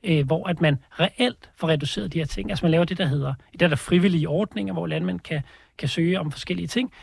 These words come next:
Vi skal have en meget mere håndfast regulering, og så skal vi hjælpe landmændene meget mere med det. Og det er den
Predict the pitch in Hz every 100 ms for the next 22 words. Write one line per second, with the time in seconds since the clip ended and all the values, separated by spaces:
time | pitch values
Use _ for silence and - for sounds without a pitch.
0 | - - 143 175 165 185 - 208 - 190
1 | 170 147 165 220 185 - - - 139 -
2 | 156 135 143 208 160 135 165 175 156 151
3 | _ - 147 165 180 156 180 247 233 170
4 | 185 240